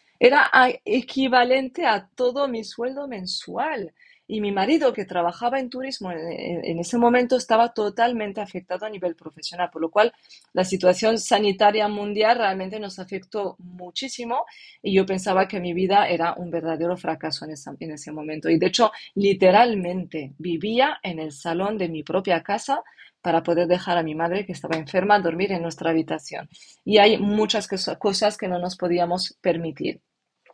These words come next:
Ni siquiera, pues, ponerla, por supuesto, en un centro, porque ya me dejaría todo el sueldo ahí. Así que después de esa experiencia, realmente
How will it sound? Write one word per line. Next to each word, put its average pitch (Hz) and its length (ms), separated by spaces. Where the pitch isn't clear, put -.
Ni 175 200
siquiera, 185 440
pues, 190 200
ponerla, 156 400
por 160 100
supuesto, 170 360
en 170 60
un 156 80
centro, 170 460
porque 156 260
ya 156 160
me 175 160
dejaría 156 440
todo 196 180
el 156 60
sueldo 156 340
ahí. 151 240
Así 208 200
que 240 120
después 320 340
de 330 80
esa 294 220
experiencia, 226 800
realmente 196 560